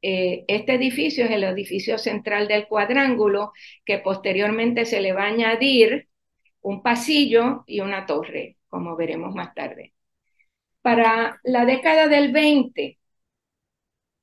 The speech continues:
se reorganiza la institución mediante la ley de mil novecientos veintitrés que crea el puesto de rector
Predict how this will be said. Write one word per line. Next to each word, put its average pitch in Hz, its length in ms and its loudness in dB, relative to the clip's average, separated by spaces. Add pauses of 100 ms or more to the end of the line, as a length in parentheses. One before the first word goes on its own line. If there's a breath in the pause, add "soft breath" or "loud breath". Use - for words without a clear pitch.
(720)
se 247 180 0
reorganiza 240 680 4
la 294 100 4
institución 254 1080 -2
mediante 220 580 0
la 202 140 0
ley 226 460 2 (240)
de 208 140 -4
mil 214 160 -2
novecientos 262 540 0
veintitrés 247 640 0
que 185 160 -4
crea 247 380 2
el 202 140 -2
puesto 240 640 0
de 269 160 4
rector 247 840 2